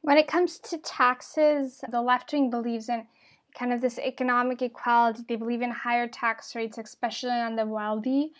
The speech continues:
because they believe that to fund programs like Medicare and Medicaid, they, um, they want to take this money from, from typically the wealthier class and distribute it,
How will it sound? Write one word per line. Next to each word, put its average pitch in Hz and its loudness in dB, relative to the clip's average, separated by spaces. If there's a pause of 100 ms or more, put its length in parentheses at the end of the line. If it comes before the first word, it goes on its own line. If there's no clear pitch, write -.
(280)
because 233 -4
they 262 4
believe 254 2
that 226 4 (680)
to 277 -8
fund 302 2
programs 226 0
like 226 -4
Medicare 226 -4
and 220 -4
Medicaid, 220 -2
they, 226 0 (160)
um, 226 -4 (380)
they 262 4
want 254 4
to 262 0
take 262 0
this 262 2
money 233 -2
from, 233 -8 (120)
from 233 -4
typically 254 4
the 233 0
wealthier 233 2
class 220 -2
and 220 -6
distribute 220 -6
it, 359 2